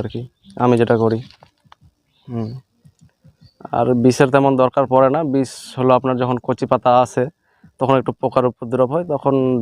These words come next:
দেওয়া লাগে আর কি। হুম, আমি যেটা অ্যাভারেজ পেয়েছি ওই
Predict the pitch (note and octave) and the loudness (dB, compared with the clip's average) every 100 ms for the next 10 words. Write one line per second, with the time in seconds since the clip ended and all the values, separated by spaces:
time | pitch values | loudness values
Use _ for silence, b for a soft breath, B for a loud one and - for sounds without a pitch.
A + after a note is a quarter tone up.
0 | A2+ A2+ A2 G#2+ G#2+ G#2+ - C3 - _ | 2 2 2 0 -6 -10 -14 -20 -20 _
1 | _ _ _ _ _ _ _ - C3+ B2+ | _ _ _ _ _ _ _ -12 -4 2
2 | C3 D3 D3+ D#3+ D3 C3 D3 D3 - D#3+ | 4 6 6 8 8 6 4 2 0 -2
3 | - F#3 F3 D#3+ | 2 2 4 4